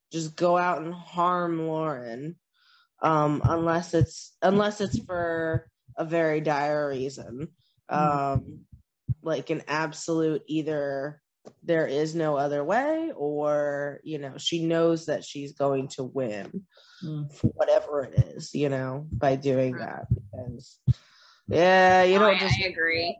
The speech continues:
Speaker 3: I think, I think Lauren might freak out seeing her, but I don't think that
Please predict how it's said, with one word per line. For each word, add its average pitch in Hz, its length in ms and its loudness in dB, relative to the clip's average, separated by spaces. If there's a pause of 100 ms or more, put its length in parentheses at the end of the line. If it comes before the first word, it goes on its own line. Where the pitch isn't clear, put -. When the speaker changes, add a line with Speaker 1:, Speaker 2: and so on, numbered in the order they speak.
(160)
Speaker 3:
I 180 60 -4
think, 180 400 -4
I 196 80 -8
think 202 220 -8
Lauren 185 380 -6
might 190 320 -6
freak 196 220 -4
out 190 220 0
seeing 185 260 -2
her, 185 160 -2
but 175 140 0
I 165 80 4
don't 165 260 -4
think 160 300 -6
that 139 220 0